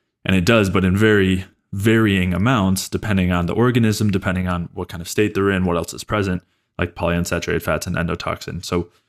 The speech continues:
uh, yeah, we'll, we'll get to that. Um, but it is worth bringing up that, again, it's, it very similarly to the situation with reactive oxygen species and hormesis and all of those quote unquote stress pathways is it depends on the context through which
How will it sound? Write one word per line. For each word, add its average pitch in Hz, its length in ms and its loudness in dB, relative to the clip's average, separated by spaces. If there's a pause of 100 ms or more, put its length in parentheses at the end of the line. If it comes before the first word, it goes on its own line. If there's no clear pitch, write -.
(340)
uh, 87 240 0
yeah, 101 220 -2 (140)
we'll, 135 220 2
we'll 143 120 4
get - 180 -2
to - 100 -6
that. - 200 -6 (680)
Um, 92 200 4 (120)
but 107 140 4
it 104 80 6
is 98 140 4
worth 92 420 0
bringing 107 300 4
up 95 140 2
that, 98 120 4
again, 98 280 4
it's, - 280 -2 (420)
it - 320 -2
very 131 480 4
similarly 113 640 2
to 104 560 0 (100)
the 101 80 -2
situation 98 540 0
with 95 180 -2
reactive 92 300 0
oxygen 92 420 -4
species 92 520 -2
and 87 180 -2 (320)
hormesis 95 500 2
and 92 100 -6
all 92 180 2
of 92 100 0
those 90 400 0 (120)
quote 95 140 0
unquote 90 260 -2
stress 98 260 0
pathways 87 500 0
is 87 140 -2
it 85 60 -6
depends 95 320 -2
on 90 80 2
the 90 80 -2
context - 600 -4
through 92 160 -2
which 87 340 -4